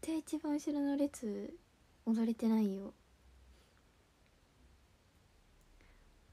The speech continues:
お見送り前の生ハムルーマーのダンスよかっ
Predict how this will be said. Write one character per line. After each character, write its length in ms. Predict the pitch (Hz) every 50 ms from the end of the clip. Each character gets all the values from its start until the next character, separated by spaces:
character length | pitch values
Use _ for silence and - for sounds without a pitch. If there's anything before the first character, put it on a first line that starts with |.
| - -
お 40 | 226
見 160 | 240 277 302
送 200 | 285 - - 294
り 100 | 285 294
前 220 | 285 285 285 269 240
の 60 | 220
生 260 | 208 214 214 214 226
ハ 140 | 220 247 240
ム 140 | 233 233 233
ル 120 | 240 240
ー 60 | 233
マ 140 | 226 220 208
ー 40 | 214
の 100 | 208 202
ダ 100 | 208 208
ン 100 | 208 214
ス 120 | - - 202
よ 100 | 226 233
か 140 | -
っ 20 | 254